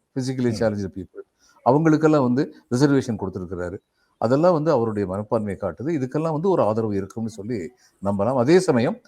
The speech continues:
Speaker 1: தொழில் வளர்ச்சியிலையும் கவனம் செலுத்தியிருக்காரு. தொழில் வளர்ச்சியிலையும் தமிழகம் வந்து முன்னேறிக்கிட்டு இருக்கு.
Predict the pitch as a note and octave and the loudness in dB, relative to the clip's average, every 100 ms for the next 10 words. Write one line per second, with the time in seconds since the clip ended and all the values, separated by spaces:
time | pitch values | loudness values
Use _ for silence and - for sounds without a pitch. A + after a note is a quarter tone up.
0 | _ - A3 A3+ D#3+ C3 C#3 D#3 C3 A#2 | _ 2 4 6 6 4 2 2 4 2
1 | A2 F#2+ D#2+ E2 F2+ E2 A2 _ _ _ | 0 -6 -8 -12 -10 -12 -12 _ _ _
2 | _ D3 D#3 D3 B2+ B2 C3+ D3 E3 C3 | _ 2 4 4 4 2 0 0 4 4
3 | B2 A#2 G#2 A#2 C3+ G#2+ G#2 F#2 D#2+ E2+ | 4 2 0 -2 -2 0 0 -2 -6 -14
4 | - A#2 | -12 -14